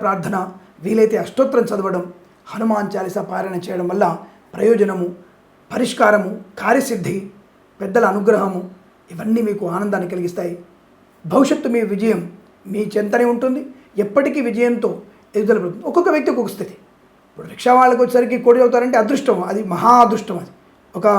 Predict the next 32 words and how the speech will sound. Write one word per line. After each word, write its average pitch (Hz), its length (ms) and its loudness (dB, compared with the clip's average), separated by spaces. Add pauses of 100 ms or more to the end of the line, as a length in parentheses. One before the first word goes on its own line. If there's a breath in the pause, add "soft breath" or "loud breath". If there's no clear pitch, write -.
(320)
దుబాయ్ 233 320 8
లాటరీ 220 280 4
తీసుకున్నవాడికి 214 380 2
యాభై 220 240 6
కోట్లు 220 200 4
వచ్చాయంటే 220 340 2
అది 214 140 2
ఎంతో 240 220 0 (100)
అదృష్టం 254 320 2
ఉంటేనే 208 260 2
వస్తాయి. - 220 -12 (320 soft breath)
అలా 214 160 4
ప్రతి - 140 -2
ఒక్కరికి 269 260 2
రావచ్చు, 240 280 4 (180)
కానీ 330 180 2 (400 soft breath)
ప్రతిరోజు 285 500 6
నువ్వు 262 180 6
ఆనందపడేటువంటి 233 640 2
రోజు 202 180 8
ఉంటుంది. 160 260 -8 (240 soft breath)
ప్రతిరోజు 247 440 4
కడుపున 226 280 0
తినగలడం, 196 380 -2 (300 soft breath)
ప్రతిరోజు 240 420 6 (180)
మనస్ఫూర్తిగా 262 640 0
పడుకోగలడం, 202 520 0 (420 soft breath)
రోగం 240 280 8
లేని 208 220 2
శరీరం, 220 280 0 (600)
పది 208 200 0
మందిలో 220 220 2